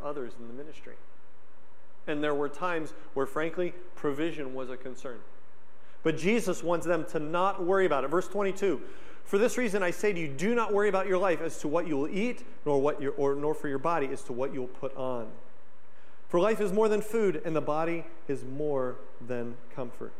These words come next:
Now, why shouldn't they worry? Why shouldn't they worry? Well,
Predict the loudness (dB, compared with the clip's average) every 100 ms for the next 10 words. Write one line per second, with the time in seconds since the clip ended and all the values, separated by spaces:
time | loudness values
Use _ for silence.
0 | -4 -2 0 2 2 2 2 0 0 2
1 | 2 2 -2 -2 0 2 2 2 2 2
2 | 0 -2 -2 -2 -2 -2 -2 -2 -4 -2
3 | 2 2 2 0 0 0 2 2 4 2
4 | 0 -2 -4 -4 -2 -2 -2 -2 -2 0
5 | 0 0